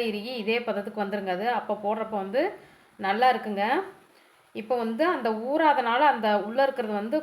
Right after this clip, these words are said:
கொஞ்சம் அந்த குருணை வந்து மொறு மொறுப்பா கொஞ்சம் நறுக்கு நறுக்குன்னு இருக்கிற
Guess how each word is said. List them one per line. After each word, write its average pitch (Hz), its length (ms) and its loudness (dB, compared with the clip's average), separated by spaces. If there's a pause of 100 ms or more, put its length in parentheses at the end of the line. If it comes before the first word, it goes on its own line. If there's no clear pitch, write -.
(100)
கொஞ்சம் 269 460 0
அந்த 208 160 -2 (180)
குருணை 254 320 -2
வந்து 220 240 0 (1200)
மொறு 294 220 4
மொறுப்பா 247 280 2 (120)
கொஞ்சம் 240 240 -2
நறுக்கு 220 240 -2
நறுக்குன்னு 220 300 -2
இருக்கிற 202 200 -4